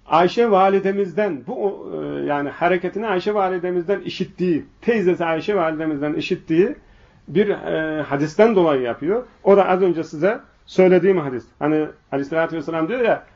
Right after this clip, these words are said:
"Ey Ayşe, eğer senin kavminin cahiliyeden kurtulması yeni olmasaydı," yani yeni daha, e, cahiliyeden çıkmıştı, yani, e, İslam'la yeni tanışmıştı demek istiyor. "Ve ben," diyor, "bir nafaka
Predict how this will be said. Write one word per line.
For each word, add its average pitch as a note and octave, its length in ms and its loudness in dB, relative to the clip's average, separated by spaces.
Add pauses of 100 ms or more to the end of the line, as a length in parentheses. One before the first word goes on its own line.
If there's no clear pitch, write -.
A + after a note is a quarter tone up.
(100)
"Ey F3+ 180 4
Ayşe, D#3+ 300 0
eğer D#3+ 280 0 (400)
senin D#3+ 300 2
kavminin D#3 560 2 (180)
cahiliyeden D#3+ 680 0
kurtulması D#3+ 520 -2
yeni F3 180 4
olmasaydı," E3 680 0 (1120)
yani C3+ 220 0 (120)
yeni D#3 480 4
daha, C#3+ 360 -2 (100)
e, C#3 200 -2
cahiliyeden C#3+ 560 0
çıkmıştı, D#3+ 720 -2
yani, D3 380 0 (540)
e, D3 300 0
İslam'la D3+ 460 0
yeni C#3+ 220 2
tanışmıştı D#3+ 520 -6
demek D3 240 0
istiyor. G3 280 -2 (1080)
"Ve E3 280 8
ben," F#3+ 300 6
diyor, F#3+ 320 4
"bir F3 200 0
nafaka F#3 640 -2